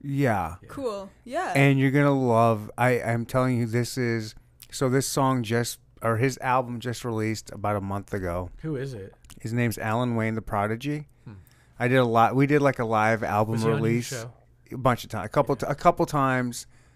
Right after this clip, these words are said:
Speaker 1: Like, we did a live event at Seventh Heaven.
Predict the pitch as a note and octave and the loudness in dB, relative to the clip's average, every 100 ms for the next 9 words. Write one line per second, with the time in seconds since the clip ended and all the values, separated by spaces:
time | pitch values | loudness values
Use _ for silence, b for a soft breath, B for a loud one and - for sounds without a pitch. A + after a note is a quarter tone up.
0 | b b b b B2 B2+ C3 B2+ A2+ A2 | b b b b 0 2 2 2 2 4
1 | A2+ A#2 A2+ - - G#2+ A2+ A2 G#2 G2+ | 4 4 0 -4 -6 -2 0 0 -2 -8
2 | G2 - A2+ G#2+ G2 A2 G2 E2 | -8 -6 -8 -8 -4 -2 -2 -6